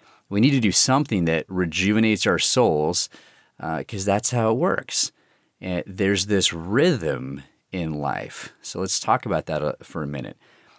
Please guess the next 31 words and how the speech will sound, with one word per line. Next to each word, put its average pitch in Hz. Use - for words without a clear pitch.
You 95
know, 85
there's 90
a 78
time 113
to 78
work 98
and 101
there's 90
a 80
time 82
to -
rest. 71
There's -
kinda 117
like 98
this 90
yin 98
and 87
yang 110
to 71
it. 50
There's 78
a 82
balance 85
to 78
it. -
Uh, 80
it's -
like 92
an 85